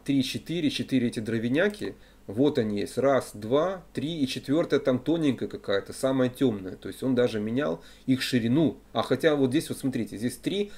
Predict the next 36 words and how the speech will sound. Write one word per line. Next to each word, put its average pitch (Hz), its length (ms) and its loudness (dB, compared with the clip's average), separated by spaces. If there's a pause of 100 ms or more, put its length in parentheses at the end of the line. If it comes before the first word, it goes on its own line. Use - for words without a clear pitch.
(140)
а 110 120 -2
здесь 151 180 4
точно 202 320 8
четыре. 104 340 -4
Раз, 110 360 0
два, 135 500 0
три, 139 160 0
четыре. 101 340 -8
Видите? 143 440 -6 (720)
То 127 80 4
есть 117 120 2
человек 190 200 2
очень 185 220 0
старался. 147 520 2
Вот 202 280 4
он 175 180 4 (580)
Т 170 80 8
Н 165 160 8
Т 180 160 6
боди, 143 400 4
то 117 140 -4
есть 117 180 -2
он 160 240 0 (180)
тело, 156 640 6
э, 104 380 2
вот 107 160 -4
этого, 104 300 -2
значит, 104 480 -6
э, 104 320 0 (340)
рисовал 117 500 2
тело, 139 300 0
как 107 220 -6
это, - 200 -12
вот, 101 140 -10
тротила, 127 480 2
да. 135 240 0